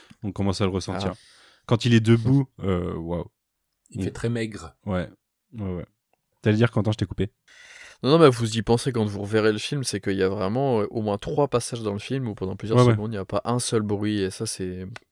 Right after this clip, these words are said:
Speaker 2: c'est surprenant et c'est intéressant, je trouve.
Speaker 1: Ouais, bah, je les comptais dans les passages où, euh, vraiment il n'y a pas de dialogue et, et il y a juste des effets stylisés avec soit pas de bruit, soit des bruits, euh,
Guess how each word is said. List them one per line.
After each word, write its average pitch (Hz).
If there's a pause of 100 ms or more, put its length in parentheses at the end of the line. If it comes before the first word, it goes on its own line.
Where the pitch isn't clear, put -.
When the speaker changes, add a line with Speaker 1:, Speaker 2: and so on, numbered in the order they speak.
Speaker 2:
c'est -
surprenant 110
et 117
c'est 110
intéressant, 95
je -
trouve. -
Speaker 1:
Ouais, 113
bah, 113
je 104
les 107
comptais 117
dans 107
les 95
passages 98
où, 87
euh, 82
vraiment 87
il 92
n'y 90
a 82
pas 92
de 90
dialogue 92
et, 80 (500)
et -
il 90
y 90
a 85
juste 95
des 90
effets 87
stylisés 90
avec 87
soit 104
pas 98
de 95
bruit, 98
soit -
des 90
bruits, 95
euh, 82